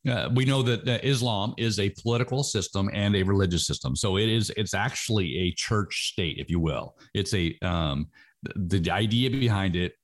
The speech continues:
jihad, the whole bit is political and religious. That, and the tenets of it, we've had Kamal Saleem on the show. Um, that's the difference, if you will,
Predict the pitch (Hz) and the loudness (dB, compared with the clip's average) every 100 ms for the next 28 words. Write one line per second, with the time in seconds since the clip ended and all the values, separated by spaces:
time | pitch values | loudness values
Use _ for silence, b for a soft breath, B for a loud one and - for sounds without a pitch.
0 | 92 90 107 113 104 101 95 87 104 110 | -4 2 2 2 2 0 0 2 2 2
1 | 95 87 - 90 - - 104 104 107 101 | 2 0 0 -2 -4 -2 0 2 2 -2
2 | - 98 98 90 80 - - - - _ | 0 2 2 2 0 -2 -8 -10 -10 _
3 | - 92 92 101 - - 92 - 127 123 | -4 -4 -2 -2 -4 -2 -2 2 2 0
4 | - 101 107 139 113 101 90 90 90 92 | -2 -2 -2 0 0 0 0 0 2 2
5 | - 104 104 104 95 110 101 101 98 B | 2 2 4 2 0 0 0 0 -2 B
6 | B B B 92 92 92 117 113 104 113 | B B B -2 0 0 0 -2 -2 0
7 | 110 139 160 160 98 143 - 101 98 101 | 0 0 -2 -2 0 0 0 -2 2 4
8 | 90 76 113 185 | 4 2 0 -2